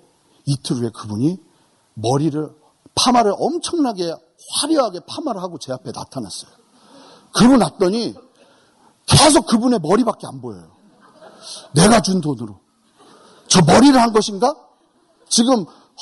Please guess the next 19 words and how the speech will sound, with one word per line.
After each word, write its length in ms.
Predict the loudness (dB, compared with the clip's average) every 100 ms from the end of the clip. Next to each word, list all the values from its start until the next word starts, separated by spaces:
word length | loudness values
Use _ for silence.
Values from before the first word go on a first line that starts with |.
| -8
전도를 760 | 0 4 6 6 6 4 -2 -2
하라고, 640 | -2 -2 -4 -8 -10 -12 _
선교여행을 800 | -10 -10 -6 -4 -4 -4 -6 -10
가라고 440 | -6 -6 -6 -6
내가 200 | -8 -6
헌금을 420 | -8 -8 -6 -6
했는데 440 | -6 -10 -6 -6 -8 _ _ _ _ _
저 120 | -4 2
머리 260 | 4 6
할 160 | 6 4
돈이 200 | 0 -4
있었다는 460 | -6 -8 -6 -6
것인가? 380 | -6 -8 -8 -8 -8 _ _ _ _ _
계속 520 | 0 2 2 0 -6
그 80 | -6
머리밖에 520 | -4 -2 -2 -4 -6
안 140 | -10 -10
보이는 260 | -14 -14
거예요. 180 | -14 -18